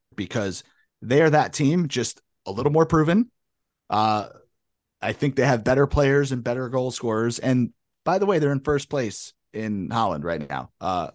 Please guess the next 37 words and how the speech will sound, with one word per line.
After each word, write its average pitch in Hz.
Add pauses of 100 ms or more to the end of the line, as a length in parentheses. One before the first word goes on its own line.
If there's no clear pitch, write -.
ahead 110
of 95
Ajax 80
and, 76 (540)
uh, 85
A 110
Z 98
and 90
teams 101
like 95
that. 85
So, 101 (420)
uh, 98
Feyenoord, 170
if -
anybody 120
follows 110
me 107
on 98
Twitter, 127
um, 90
I, -
this 104
is 127
a 123
team 117
I 113
take 117
the 107
over 104
or 104
a 90
team 113
total 107
over 107 (440)
almost 175
blindly. 107